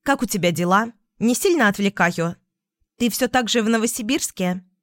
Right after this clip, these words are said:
Не переехала ещё?» Посыпались на меня один за другим вопросы. «Да всё хорошо. Так же в Новосибирске, да.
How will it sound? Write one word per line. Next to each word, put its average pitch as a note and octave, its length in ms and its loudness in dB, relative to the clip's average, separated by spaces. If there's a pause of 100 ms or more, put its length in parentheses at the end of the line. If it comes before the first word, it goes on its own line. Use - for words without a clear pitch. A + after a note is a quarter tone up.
(140)
Не A3 160 2
переехала A#3 560 2
ещё?» F#3+ 580 0 (880)
Посыпались F#3+ 720 2
на F#3 160 2
меня F#3+ 380 6
один F#3 320 4
за F3+ 100 0
другим F#3 460 2
вопросы. F3+ 720 0 (960)
«Да F3+ 300 0
всё - 260 -2
хорошо. F#3 800 0 (640)
Так A#3+ 220 2
же G#3+ 160 0
в F#3 80 0
Новосибирске, F#3+ 960 0
да. F3 360 0